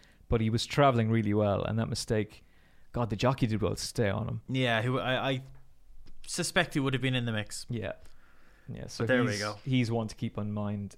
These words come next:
Speaker 1: And, uh, yeah, it's gonna be interesting to see how things progress with Frodon. Sounds as though one to oppose next time out in the sense that he may very well need the run. But it'll be interesting to see if he can do it at Cheltenham. Um,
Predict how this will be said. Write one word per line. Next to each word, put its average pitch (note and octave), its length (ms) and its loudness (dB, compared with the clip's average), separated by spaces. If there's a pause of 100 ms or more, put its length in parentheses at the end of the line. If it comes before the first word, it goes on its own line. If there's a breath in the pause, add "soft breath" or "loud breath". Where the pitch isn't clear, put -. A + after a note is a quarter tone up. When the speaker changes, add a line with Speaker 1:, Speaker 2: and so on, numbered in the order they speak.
Speaker 1:
And, A2 440 -6
uh, G#2+ 300 -2 (160)
yeah, - 200 -4
it's - 160 -6
gonna E3 140 -2
be D3+ 60 -2
interesting C#3+ 320 -4
to C3 100 -4
see C#3+ 340 0 (400 soft breath)
how D3+ 320 4
things D3 300 0
progress C3+ 440 2
with C3+ 140 -2
Frodon. A#2+ 500 4
Sounds D3+ 300 4
as B2 140 2
though B2+ 400 6 (800 soft breath)
one B2 300 4
to A#2+ 120 4
oppose A#2 380 4
next A#2 180 0
time A2+ 180 2
out A2+ 140 4
in G#2 80 -2
the G#2 60 -2
sense A2+ 220 0
that A2 100 0
he A2 80 2
may A2+ 280 4
very G#2+ 220 4
well G#2+ 400 2
need A#2 340 2
the G#2 80 0
run. A2+ 400 2 (440 soft breath)
But A2+ 180 -2 (180)
it'll A#2 200 -4
be C3 100 -2
interesting D3 320 -4
to B2+ 60 -6
see - 180 -6
if - 80 -2
he A#2 80 -2
can G#2 240 -4
do G2+ 140 -4
it G2 80 -4
at F#2+ 100 -8
Cheltenham. C3 360 -4 (420 loud breath)
Um, C#3 520 4